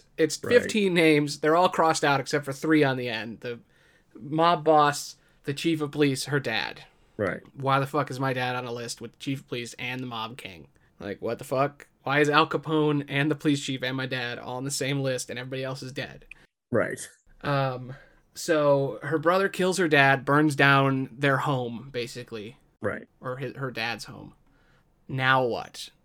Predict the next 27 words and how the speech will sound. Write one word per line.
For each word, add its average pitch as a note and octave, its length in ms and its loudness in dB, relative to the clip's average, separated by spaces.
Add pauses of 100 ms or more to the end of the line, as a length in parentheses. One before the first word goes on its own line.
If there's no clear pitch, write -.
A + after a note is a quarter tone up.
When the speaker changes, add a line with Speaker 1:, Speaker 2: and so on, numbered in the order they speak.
(500)
Speaker 1:
How C#3+ 320 0
does D3 180 0
he, C#3 560 -2 (200)
does C#3+ 180 -2
he F3+ 120 -4
leave E3+ 240 0
her D3+ 140 2
a C3+ 60 -2
note C3 320 0
or A#2 80 -8
some A2+ 220 -8
shit? - 340 -10
Like, A#2 120 -14
how C#3 240 0
does D#3+ 120 -2
she, C3 480 -8 (640)
she's D#3+ 240 0
lost F3+ 320 6
everything. C#3+ 340 4
I B2 120 -2
feel F#3 200 2
like F#3+ 140 2
she - 160 -2
would D#3 160 4
go C#3 180 2
home. D3 480 0 (360)
Speaker 2:
Right. - 400 -2